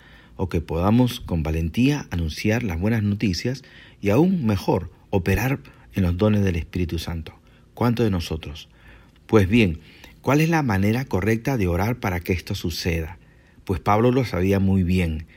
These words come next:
¿sí? Por eso en el libro de Efesios, el capítulo tres, verso catorce, dice la Escritura:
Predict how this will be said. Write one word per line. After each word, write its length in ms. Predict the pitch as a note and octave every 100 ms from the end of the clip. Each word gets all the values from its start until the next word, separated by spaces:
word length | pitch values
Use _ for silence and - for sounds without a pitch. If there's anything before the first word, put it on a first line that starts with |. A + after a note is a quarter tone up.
| - - -
¿sí? 340 | - A#2 C3 - - - -
Por 140 | F2+
eso 160 | F#2+ A2+
en 120 | G#2
el 80 | F2
libro 240 | A2 C3+
de 80 | G#2+
Efesios, 580 | E2 - G2 - G#2+ -
el 80 | D#2+
capítulo 540 | D#2+ - F2 F#2 D#2+
tres, 480 | - F#2+ F#2+ - - -
verso 280 | F#2+ - G#2
catorce, 480 | E2 G2 G2+ - F2
dice 260 | G2+ A2
la 60 | G#2
Escritura: 560 | - F#2 F2 F#2+ D#2+